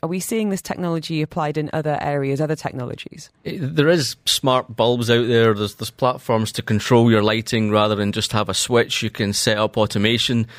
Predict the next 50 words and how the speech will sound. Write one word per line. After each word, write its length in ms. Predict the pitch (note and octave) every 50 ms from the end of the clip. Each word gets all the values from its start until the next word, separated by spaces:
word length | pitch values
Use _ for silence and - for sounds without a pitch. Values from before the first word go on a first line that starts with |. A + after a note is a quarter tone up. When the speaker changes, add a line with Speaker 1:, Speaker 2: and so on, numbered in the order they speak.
| - -
Speaker 2:
circuits 560 | - - A#2+ A2 - - B2+ - - - -
on, 320 | G#2+ G#2 G#2 G#2 G#2 G#2
uh, 80 | - G2
if 260 | G2+ G2+ F#2+ F#2+ -
you've 80 | F#2 -
got 140 | - F2
an 60 | F2 G2+
iPhone, 520 | G#2 A2 A2 G#2+ - - A2+ A2 G#2+ G#2
on 120 | F#2+ F#2+
Apple 280 | F#2+ G#2 G#2+ - G#2+ F#2+
Home. 380 | F#2 - A#2 A#2 A#2 A#2 A#2 A#2 - - - - _
There's 140 | - G#2+ G2+
ways 160 | A2 G#2+ G2+ -
to 120 | A#2+ -
integrate, 640 | A2 A2 G#2+ - A#2+ G2 G#2+ A2 G#2 G#2+ G#2 - -
uh, 180 | G#2 G2 G2 F#2+
Philips 560 | - - - A2 A2+ G#2+ - - - - -
low 180 | A2+ A2 A2 A2
energy 500 | G#2+ G#2+ A2 A2 G2 G#2 G#2+ G#2 G#2 F#2+
L 140 | F2+ G#2 G#2+
E 60 | G#2
D 180 | F#2 G#2+ G#2 F#2+
bulbs. 500 | G2+ A2+ A2+ A#2 A#2+ A#2 A2 - - - - - - - _ -
There's 120 | - A2+
lots 240 | A2+ C3 D3 D#3+ -
of 120 | B2+ A2 G#2
ways 240 | A2+ A2+ A2+ A2 G2+
that 100 | A2 A#2
you 100 | G#2+ A2
can 140 | - A2+ G2+
start 400 | - - - A2 G#2+ - G2+ -
to 160 | - F#2+ G#2
schedule 520 | - - - - B2+ B2 B2+ A2+ A#2 G#2+
things 500 | - - A#2 G#2+ A2 A2 G#2+ G#2 G#2 - -
to 240 | - - A2 G#2 - - - _ -
perhaps 460 | - D#3 D3 D#3 D#3 D#3 - - - _ _ _ _ _ _ _ _ _ _ _ - - -
remove 460 | D#3+ B2+ B2 B2+ C3 C3+ C3+ C3 A#2
the 100 | A2+ A2+
risk 500 | G2+ A#2 C3 A#2 G2+ - - - - -
of 120 | A#2 F2+ G2
leaving 260 | A2 A2 G2 A2+ G#2+
things 260 | - A2 G#2 G#2 G2+
on 220 | A2+ G#2+ G#2+ G#2
when 100 | G#2+ G2+
they 80 | G#2 G#2
don't 200 | F#2 G#2+ G2+ F#2
need 160 | G#2 G#2 - -
to 80 | -
be 160 | G#2 G#2 G#2
on, 240 | G#2 G2+ G2 G#2+ A2